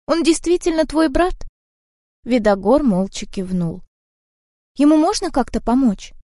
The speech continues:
"Я думаю, Варя, думаю. Пока у меня нет ответа.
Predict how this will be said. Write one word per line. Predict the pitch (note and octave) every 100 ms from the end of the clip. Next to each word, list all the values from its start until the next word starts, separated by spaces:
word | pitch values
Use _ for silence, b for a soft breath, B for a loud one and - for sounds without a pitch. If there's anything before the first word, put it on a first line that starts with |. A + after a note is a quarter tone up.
| _ _ _
"Я | - F#3 G3
думаю, | F#3+ G#3 G#3 F3+ C#3 - - - -
Варя, | F#2 G2 - - - - _ _
думаю. | G#3+ F#3 F#3+ G3+ A3 A3+ F3+ F#3+ E3+ C#3+ F3 - _ _ _ _
Пока | D3+ - D#4+
у | C#4
меня | D#3 C#3+ D3 G3
нет | E3 D#3 E3 F3+ -
ответа. | - - F3+ F#3 - - -